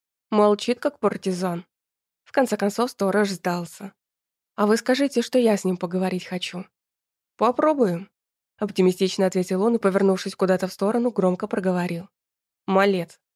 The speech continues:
тебя Анастасия Игоревна по телефону спрашивает. Может, выйдешь и поговоришь?» «Я не выйду», послышалось в напряжённой тишине. «Костя».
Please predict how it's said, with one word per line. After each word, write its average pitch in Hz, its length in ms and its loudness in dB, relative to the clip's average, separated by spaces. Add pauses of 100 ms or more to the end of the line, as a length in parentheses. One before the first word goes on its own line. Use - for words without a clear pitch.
(140)
тебя 202 220 0
Анастасия 254 560 0
Игоревна 254 340 2
по 196 140 -2
телефону 196 460 0
спрашивает. 180 600 -6 (400)
Может, 170 440 0
выйдешь 233 420 -2
и 185 60 -8
поговоришь?» 175 720 -4 (840)
«Я 202 260 0
не 247 160 4
выйду», 185 640 -2 (340)
послышалось 208 520 -2
в - 40 0
напряжённой 185 520 0
тишине. 165 540 -6 (720)
«Костя». 170 680 -4